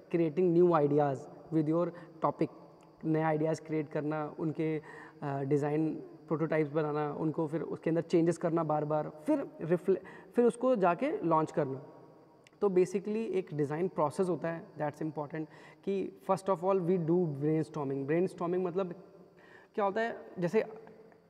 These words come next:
थोड़ा सा आप, आप उस चीज़ में ट्राई किया था हमने स्टार्टिंग में brainstorming का, कि, uh, I, I think मेरी first class याद है आपको, शायद first या second class में मैंने brainstorming के बारे में बताया था।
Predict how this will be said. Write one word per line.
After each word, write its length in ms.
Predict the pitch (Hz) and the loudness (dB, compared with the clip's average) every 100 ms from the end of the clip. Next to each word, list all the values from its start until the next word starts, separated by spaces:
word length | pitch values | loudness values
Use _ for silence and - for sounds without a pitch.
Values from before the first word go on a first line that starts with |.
| _ - | _ 0
थोड़ा 200 | 233 240 | 4 6
सा 140 | 240 233 | 6 2
आप, 180 | 202 - | 2 2
आप 280 | 175 180 196 | 4 4 2
उस 260 | 190 185 | 2 2
चीज़ 160 | 202 196 | 0 2
में 380 | 214 214 202 - - - - - - - - - - _ | 4 4 2 -4 -12 -18 -20 -20 -20 -20 -20 -20 -20 _
ट्राई 220 | 185 185 | 6 6
किया 200 | 196 220 | 8 6
था 80 | 226 | 4
हमने 180 | 220 226 | 4 2
स्टार्टिंग 480 | 220 170 156 175 196 | 4 4 4 2 2
में 400 | 208 208 - 156 | 0 -4 -8 -2
brainstorming 640 | 160 175 170 175 170 180 | 2 2 0 -2 0 0
का, 160 | 180 180 | -2 -4
कि, 500 | 175 196 196 202 202 - | -4 -4 -4 -4 -6 -6
uh, 240 | 185 190 | -6 0
I, 100 | 196 | 0
I 160 | 202 208 | 4 2
think 200 | 247 254 | 4 2
मेरी 140 | 240 | 2
first 320 | 247 208 220 220 | 2 2 2 0
class 220 | 240 233 | -2 0
याद 180 | 233 247 | -2 0
है 60 | |
आपको, 320 | 240 - 240 | -2 0 0
शायद 180 | 226 220 | 0 -2
first 300 | 190 190 190 | -2 -2 0
या 60 | 202 | -2
second 260 | 196 196 | 0 0
class 220 | 196 185 202 | 0 0 0
में 60 | |
मैंने 120 | 196 | 0
brainstorming 500 | 180 180 180 185 180 | 0 0 0 -2 -2
के 60 | 180 | -2
बारे 140 | 175 | -4
में 100 | 175 | -4
बताया 220 | 175 160 | -6 -6
था। 120 | 160 | -8